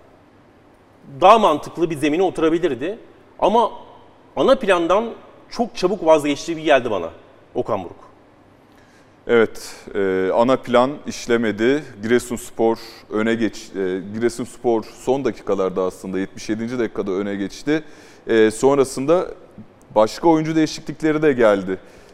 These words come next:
Speaker 2: Hatta gol
Speaker 1: Tabii.
Speaker 2: o kenara çağrılmıştı Dries Mertens'le Kazımcan Karataş.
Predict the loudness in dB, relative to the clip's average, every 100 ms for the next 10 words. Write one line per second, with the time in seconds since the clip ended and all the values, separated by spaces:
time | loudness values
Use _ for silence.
0 | 0 2 2 6 6 6 6 6 4 0
1 | -2 -8 -20 -6 4 4 4 -8 -20 -20
2 | -20 _ 2 4 8 8 8 4 -4 -20
3 | -20 -20 -2 2 4 2 -6 -10 -8 -6
4 | -4 -4 0 0 2 -2 -4 -2 0 0
5 | -4 -18 -20 -20 _ _ _ _ 2 4
6 | 4 0 0 2 2 -2 -16 -20 -20 -20
7 | _ _ 2 4 6 4 2 -2 -16